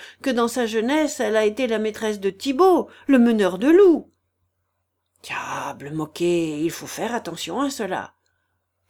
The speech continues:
J'y fais attention aussi, et elle me le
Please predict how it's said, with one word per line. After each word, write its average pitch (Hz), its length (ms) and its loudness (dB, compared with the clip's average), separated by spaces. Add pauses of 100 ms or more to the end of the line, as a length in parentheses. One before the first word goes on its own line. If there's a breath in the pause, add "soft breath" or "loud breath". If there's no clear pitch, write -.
(120 soft breath)
J'y 339 160 -4
fais 381 200 2
attention 349 600 2
aussi, 233 540 -6 (140)
et 349 60 2
elle 330 140 4
me 302 120 4
le 302 200 0